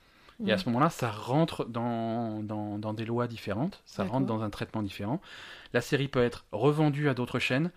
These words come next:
Speaker 1: il peut y avoir des rediffs, et c'est là que tu vois que les séries, machin, c'est plus une série qui appartient à la chaîne, c'est une série qui peut être revendue à d'autres chaînes et passer, voilà, euh, ah, sur cette chaîne, euh, l'après-midi, ils repassent les Scrubs, c'est rigolo.
Speaker 2: D'accord.
Speaker 1: Ah, sur telle chaîne, le, le soir, ah, c'est rigolo, ils font des marathons Friends.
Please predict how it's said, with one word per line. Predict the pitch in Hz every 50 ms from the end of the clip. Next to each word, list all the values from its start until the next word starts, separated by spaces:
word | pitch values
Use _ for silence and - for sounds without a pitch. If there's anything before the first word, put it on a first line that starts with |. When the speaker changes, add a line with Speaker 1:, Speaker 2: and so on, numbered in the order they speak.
| - _ -
Speaker 1:
il | - 101
peut | 117
y | 107
avoir | 101 101 98 101
des | 104 107
rediffs, | 101 123 135 127 139 170 - -
et | 117 107
c'est | - 110
là | 120 143
que | -
tu | - 113
vois | 110 123 143
que | - 123
les | 104 90
séries, | - - 95 101 127 156
machin, | 127 90 - - 123 147 156 - - - - - - - - - - - _ - - _ _ _ _ _ _ _ _ _ _ _ - -
c'est | - - - 117
plus | 98 - 143 156 185 202 208 190 139 123
une | 127 123 113
série | - - 135 135
qui | - 131
appartient | 113 - 110 - - 113
à | 98
la | 90
chaîne, | 90 - 151 190 202
c'est | - 160
une | 131 123
série | - 135 131
qui | 135 -
peut | -
être | 110 98 -
revendue | - 117 117 120 117
à | 113 104
d'autres | 98 98 92
chaînes | - - 117 135 175
et | 180
passer, | - - 101 - - 113 123 139
voilà, | 123 95 90 95 117 123 123 117
euh, | 104 101 98 90 - - - - - - -
ah, | 139 160 185 202 196
sur | - 190 -
cette | - 151 -
chaîne, | - 160 180 196 208
euh, | 196 180 170 160 156
l'après-midi, | 151 135 - 147 135 135 147 185
ils | 190
repassent | 180 175 180 170 -
les | 180 170
Scrubs, | - - 143 151 143 135 135 -
c'est | - - -
rigolo. | 123 123 135 139 131 127 131 - - -
Speaker 2:
D'accord. | 220 220 202 - -
Speaker 1:
Ah, | - 160 185
sur | - 190 -
telle | - 135 123
chaîne, | - - 147 180 175
le, | 165 147 127
le | 120 123
soir, | 120 - - 139 143 170 175 175 160 135 131
ah, | 165
c'est | - - 127
rigolo, | 120 120 131 147
ils | 175
font | 165 - 139
des | 123
marathons | 117 120 120 117 - 135
Friends. | 127 - 127 117 120 -